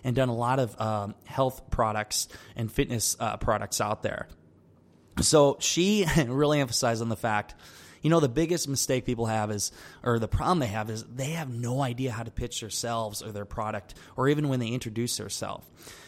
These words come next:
So for example, when you go to a networking event and you're gonna introduce yourself, you wanna make sure you're introducing yourself in a way where people know exactly what it is you do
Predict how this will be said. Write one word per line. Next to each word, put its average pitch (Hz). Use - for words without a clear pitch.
So 160
for 160
example, 147
when 151
you 175
go 202
to 185
a 165
networking 131
event 98
and 127
you're 131
gonna 135
introduce 123
yourself, 101
you 151
wanna 180
make 165
sure 135
you're 123
introducing 123
yourself 107
in 117
a 107
way 117
where 120
people 147
know 135
exactly 143
what 131
it -
is 151
you 151
do 117